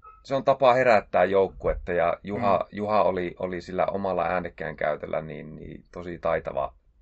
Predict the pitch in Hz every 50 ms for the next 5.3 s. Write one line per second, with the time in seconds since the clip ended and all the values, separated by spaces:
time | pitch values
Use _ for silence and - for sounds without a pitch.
0 | _ - _ _ _ _ _ _ _ _ _ _ _ _ _ - - 101 - -
1 | 80 90 - 135 - - 143 131 - - 143 135 143 135 117 - 117 - - 135
2 | 139 123 113 90 80 - - 80 71 67 67 - 71 71 64 - _ - - -
3 | - - - - 69 - - - 78 76 - - - _ _ _ _ - 123 110
4 | 113 117 - - 95 85 78 80 87 95 90 80 80 85 - - - 98 90 87
5 | 82 85 82 80 78 -